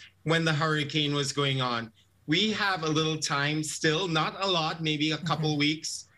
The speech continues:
Speaker 1: The rain is falling, but it's not really windy yet. So mass mitigation, people doing more testing,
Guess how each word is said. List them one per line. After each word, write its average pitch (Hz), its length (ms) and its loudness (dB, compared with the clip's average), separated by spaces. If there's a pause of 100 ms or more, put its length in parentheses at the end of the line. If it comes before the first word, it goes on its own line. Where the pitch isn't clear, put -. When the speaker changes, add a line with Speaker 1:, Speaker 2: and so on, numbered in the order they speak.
(200)
Speaker 1:
The 156 100 4
rain 170 240 2
is 196 220 -2
falling, 165 500 0
but 151 140 0
it's 143 180 -2
not 151 300 0
really 143 400 0
windy 139 260 2
yet. 135 480 0 (300)
So 160 240 0
mass 156 580 -2 (240)
mitigation, 156 720 0
people 151 320 0
doing 147 240 0
more 143 180 0
testing, 139 800 -2